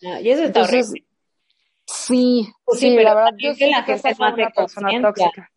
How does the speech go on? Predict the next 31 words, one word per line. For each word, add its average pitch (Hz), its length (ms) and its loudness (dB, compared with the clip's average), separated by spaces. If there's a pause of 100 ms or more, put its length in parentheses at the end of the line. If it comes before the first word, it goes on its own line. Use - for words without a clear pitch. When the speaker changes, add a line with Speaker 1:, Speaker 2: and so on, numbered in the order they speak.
(100)
Speaker 1:
O 180 60 -14
sea, 185 160 0
la 190 140 0
gente 202 260 -6
también 190 320 -4
no 185 60 -4
hace 185 220 -4
conciencia 190 380 -4
y 208 40 -8
justo 190 340 -8
por 170 160 -2
eso 165 160 -8
es 160 80 -14
tóxica. 170 580 -10 (1120)
Speaker 2:
Así 196 300 -2
es, 196 400 -2 (400)
Speaker 1:
¿No? 156 160 -12
Speaker 2:
así 180 240 -4
es. 180 280 -4 (540)
Como 226 240 2
que, 254 300 0 (280)
tú, 294 160 0
como 339 240 0
que 262 160 2
otra, 233 680 0 (1160)
¿qué 285 120 0
otro 285 220 0
ejemplo 247 520 -8 (400)
Speaker 1:
Tóxico. 254 440 2
Speaker 2:
podrías 220 380 2
poner? 208 420 -6